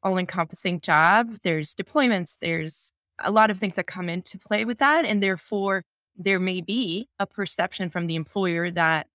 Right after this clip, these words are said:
the employee is not as dedicated, as not all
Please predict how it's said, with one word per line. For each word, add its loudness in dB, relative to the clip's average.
the 0
employee 0
is -2
not 2
as 0
dedicated, 0
as -2
not 0
all -4